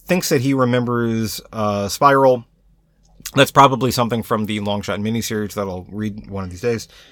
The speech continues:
Mystique asks, um, uh, Oracle what's gonna happen next. Oracle says,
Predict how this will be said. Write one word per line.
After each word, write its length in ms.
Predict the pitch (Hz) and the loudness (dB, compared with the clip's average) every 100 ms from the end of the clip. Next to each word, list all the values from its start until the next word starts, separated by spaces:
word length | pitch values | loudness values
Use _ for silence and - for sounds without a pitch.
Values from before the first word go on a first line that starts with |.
| _ _ _ - - _ _ _ - - - _ _ _ _ - - - - | _ _ _ -20 -20 _ _ _ -20 -20 -20 _ _ _ _ -16 -16 -16 -16
Mystique 460 | - 147 - 180 156 | -6 -4 0 0 4
asks, 420 | 147 139 - - _ _ _ | 6 4 0 -8 _ _ _
um, 440 | 135 120 117 117 - _ _ _ _ _ _ _ - - - _ | 0 2 2 0 -4 _ _ _ _ _ _ _ -12 -12 -12 _
uh, 280 | 117 110 107 - | -2 0 0 2
Oracle 440 | 143 143 - 127 | 4 6 4 2
what's 180 | 120 123 | 2 0
gonna 140 | 131 113 | 0 2
happen 220 | 113 123 | 2 4
next. 320 | 139 - - _ - - - - - | 2 0 -10 _ -20 -20 -20 -10 0
Oracle 280 | 160 143 | 0 2
says, 400 | 127 135 120 107 | 4 4 4 2